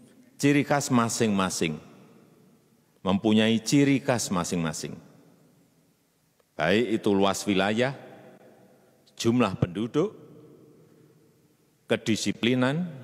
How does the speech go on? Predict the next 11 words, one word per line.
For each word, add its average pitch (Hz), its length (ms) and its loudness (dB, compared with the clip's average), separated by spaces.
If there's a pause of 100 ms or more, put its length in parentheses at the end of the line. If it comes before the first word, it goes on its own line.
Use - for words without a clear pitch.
(880)
kondisi 120 640 2
geografis, 107 960 0 (800)
karakter 107 880 0 (240)
dan 98 160 0
budaya, 120 640 0 (1400)
perekonomian 113 1040 2
masyarakatnya, 131 960 0 (1120)
kemampuan 113 800 0 (160)
fiskalnya, 120 800 -2
dan 87 400 -2 (480)
lain-lain. 80 640 -2